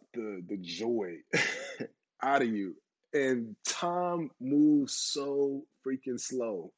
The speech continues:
<laughs> when you're in an office behind a desk doing something that you really don't wanna do. So I always had to find things to kinda keep me,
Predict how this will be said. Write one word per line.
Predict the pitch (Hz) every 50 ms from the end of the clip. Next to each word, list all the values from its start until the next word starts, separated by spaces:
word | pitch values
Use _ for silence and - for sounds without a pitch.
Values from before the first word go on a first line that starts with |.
| _ -
<laughs> | - - - -
when | 175 165 156 - -
you're | 160 160 156
in | 139 127
an | 110 - -
office | 120 127 123 - - 131 117 107 -
behind | 117 107 - 110 104 95
a | 95
desk | 92 90 107 107 107 104 98 - - - _ - - - - - _ _ 98
doing | 104 131 135 139 127
something | - 135 127 - 127 120 120
that | 113 - -
you | 117 104 95
really | 107 113 110 113 101
don't | 90 101 101 101 98 92
wanna | 95 95 90 87 85
do. | 85 95 98 113 127 139 - - _ _ - - _ _
So | - 104 104
I |
always | 104 117 127 139 127 -
had | 127 110 -
to | 107 92
find | - - 101 101 101 101 95 -
things | - 104 98 98 95 95 90 - - -
to | 92 92 92 - - -
kinda | 104 104 101 95 92
keep | - - 113 101 -
me, | 98 101 98 98 92 92 90